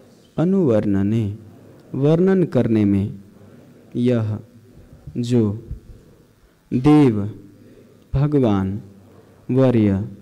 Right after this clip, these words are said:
सर्वप्रथम, "अवतार", अवतरित, "मायया", अंतरंगा शक्ति अथवा अहितु की कृपा से,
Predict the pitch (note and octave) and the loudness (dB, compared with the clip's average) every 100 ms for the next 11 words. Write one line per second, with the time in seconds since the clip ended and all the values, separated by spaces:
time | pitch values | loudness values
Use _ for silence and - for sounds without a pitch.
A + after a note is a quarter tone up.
0 | - - - _ - - E3+ F3 D#3 A#2+ | -20 -20 -20 _ -10 0 2 2 2 2
1 | G#2+ - - G#2 G2+ A2+ - - - - | 0 0 -2 -2 -4 -8 -18 -20 -20 -20
2 | - _ _ _ - - _ _ _ - | -20 _ _ _ -20 -20 _ _ _ -4
3 | D3 E3 F3 F3 C#3+ C3 A#2+ A2+ A#2+ A2 | 0 2 0 -2 0 2 2 0 -2 -4
4 | G#2+ - - _ _ - - - - - | -8 -18 -20 _ _ -20 -20 -20 -20 -20
5 | _ _ - C#3+ C#3 B2+ A2 A2+ A2 F#2+ | _ _ -4 -2 0 0 0 0 -2 -10
6 | F#2+ - - _ _ _ _ _ _ _ | -10 -16 -20 _ _ _ _ _ _ _
7 | _ _ B2+ C3+ C#3+ E3 D3 F#2 F#2 F2+ | _ _ 0 2 4 4 2 0 -2 -4
8 | A2 B2 - _ - - - - _ - | -8 -14 -20 _ -20 -20 -20 -20 _ -4
9 | E3 E3 E3+ E3+ F#3 F#3+ F#3+ F#3+ - C#3 | -2 0 0 2 2 0 0 -4 -6 -8
10 | - D3+ C#3+ - - C3+ - B2+ A#2+ B2 | -6 -2 -2 -2 -8 -6 -2 0 0 -2
11 | C3+ C3+ B2+ A#2+ A#2+ A2 A2 - G2+ G#2 | -2 -2 -2 -6 -6 -6 -6 -6 -6 -6
12 | - - | -8 -14